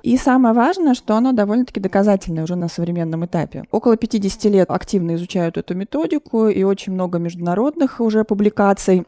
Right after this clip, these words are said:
Так, например, больше десяти тысяч, да, вот, международных источниках в интернете. Поэтому методику мы в центре используем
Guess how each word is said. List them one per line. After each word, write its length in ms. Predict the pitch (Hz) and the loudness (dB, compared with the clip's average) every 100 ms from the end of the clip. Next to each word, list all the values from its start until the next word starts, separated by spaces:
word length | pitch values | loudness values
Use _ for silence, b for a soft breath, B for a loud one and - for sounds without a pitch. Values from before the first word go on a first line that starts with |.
| - | -2
Так, 200 | 202 - | -2 0
например, 380 | 175 180 175 175 - | -4 -2 0 -2 0
больше 300 | 190 190 - | 0 0 0
десяти 240 | 190 - | -4 -2
тысяч, 440 | 208 196 - 131 - | 0 0 0 -6 -6
да, 360 | 160 185 190 | -2 0 0
вот, 260 | 165 160 - | 0 -2 -4
международных 680 | 160 160 165 165 160 156 180 | -6 -4 -2 -2 -2 -4 -6
источниках 560 | - 294 - 240 202 | -2 -4 0 0 0
в 80 | 202 | -2
интернете. 680 | 190 - 190 185 180 180 175 | -4 -2 0 0 -2 -2 0
Поэтому 460 | 196 226 226 208 | 4 4 2 2
методику 920 | 202 208 233 214 190 - 180 175 175 - _ - | 2 2 2 2 0 0 2 2 0 -2 _ -4
мы 120 | 196 | -4
в 60 | - | 0
центре 380 | 190 170 170 | -2 0 -4
используем 580 | 170 - 165 170 214 320 | -4 -4 -4 -2 -2 -2